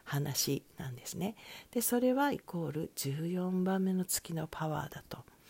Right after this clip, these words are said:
これは、なんか、あのー、なんかね、すごく素敵なことなので、そうだ、十四番目の月っていうね、記事を、あの、す-、前に、えー、書いて、あ、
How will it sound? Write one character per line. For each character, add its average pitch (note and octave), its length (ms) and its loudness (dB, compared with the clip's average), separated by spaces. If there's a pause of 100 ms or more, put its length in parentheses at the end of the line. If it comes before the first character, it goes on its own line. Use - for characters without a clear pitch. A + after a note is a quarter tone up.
(360)
こ E3+ 100 0
れ F#3+ 80 2
は、 G#3 380 4 (1200)
な D3+ 80 -4
ん - 20 -14
か、 - 300 -2 (580)
あ D3 140 -2
の C#3+ 800 -8 (340)
ー、 - 40 -6
な F#3 40 -4
ん - 40 -6
か E3+ 100 -2
ね、 C#3 160 0
す - 140 2
ご B3 100 6
く F3+ 100 -4
素 - 120 2
敵 A3 220 4
な G3+ 120 6 (600)
こ G#3+ 120 -2
と G3+ 120 6
な E3+ 140 4
の A#2+ 140 -2
で、 D#3 400 2
そ - 160 -4
う - 20 -4
だ、 - 240 -4
十 A3 240 0
四 C4 240 -2
番 B3+ 200 2
目 B3+ 100 0
の B3 120 -2
月 - 340 -6
っ A3+ 40 -4
て - 340 -6
い D3 220 -2
う C#3+ 80 -6
ね、 E3+ 220 0 (120)
記 G#3+ 140 4
事 D3 200 -2
を、 - 140 -6 (120)
あ C#3+ 140 -8
の、 C3 260 -10
す-、 - 240 -14 (1160)
前 F3 320 4
に、 E3 440 0 (540)
え D3 320 -6
ー、 - 100 -2
書 E3+ 60 6
い C#3+ 100 0
て、 - 320 -8 (360)
あ、 - 140 -12